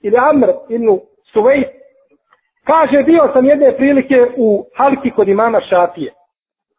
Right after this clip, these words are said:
Kod imama Šafije, jednog velikog, ili sa pravom možemo reći, od najvećih fakiha ovoga ummeta, Muhammed ibn Idris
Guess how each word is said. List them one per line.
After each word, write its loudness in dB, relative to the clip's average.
Kod -2
imama 0
Šafije, 0
jednog 0
velikog, 2
ili -4
sa 0
pravom 0
možemo 2
reći, -2
od 0
najvećih 0
fakiha 0
ovoga 2
ummeta, -2
Muhammed -2
ibn 0
Idris 0